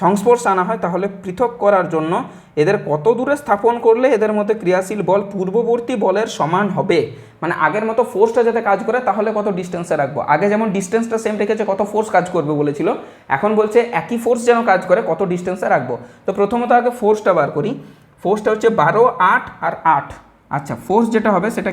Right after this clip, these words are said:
কে এর জন্য এক, বারো, আট আর নিচে হচ্ছে আটের স্কয়ার, মানে দুটো আট। এটা, এটা কেটে গেল, চার দুগুণে আট, চার তিনে বারো, মানে ওয়ান পয়েন্ট ফাইভ ডাইন, এটা হচ্ছে আমাদের ফোর্স। এই ফোর্সটাই কাজ করাতে হবে, তাহলে কত ডিস্টেন্সে রাখবো। তাহলে সেকেন্ড কেসে এফ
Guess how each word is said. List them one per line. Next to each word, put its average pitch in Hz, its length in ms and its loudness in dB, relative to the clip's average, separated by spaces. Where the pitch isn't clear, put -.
কে 180 100 0
এর 185 140 -2
জন্য 196 140 0
এক, 214 80 -2
বারো, 147 280 4
আট 240 100 0
আর 156 140 -4
নিচে 160 220 -2
হচ্ছে 170 180 -4
আটের 170 260 -4
স্কয়ার, 127 260 -2
মানে 143 200 -2
দুটো 202 160 -2
আট। 110 100 -6
এটা, 143 180 -2
এটা 170 160 0
কেটে 185 220 0
গেল, 175 100 2
চার 160 220 2
দুগুণে 170 320 -2
আট, 175 140 -2
চার 143 220 0
তিনে 170 240 0
বারো, 151 200 0
মানে 185 180 -4
ওয়ান 151 140 0
পয়েন্ট 180 280 -2
ফাইভ 170 160 0
ডাইন, 147 200 0
এটা 156 120 2
হচ্ছে 170 200 -2
আমাদের 208 260 0
ফোর্স। 135 220 -4
এই 202 220 6
ফোর্সটাই 240 420 4
কাজ 220 200 4
করাতে 208 280 4
হবে, 185 180 2
তাহলে 185 220 4
কত 202 100 -2
ডিস্টেন্সে 175 440 -4
রাখবো। 117 200 -6
তাহলে 156 160 0
সেকেন্ড 214 300 2
কেসে 220 200 2
এফ 214 80 2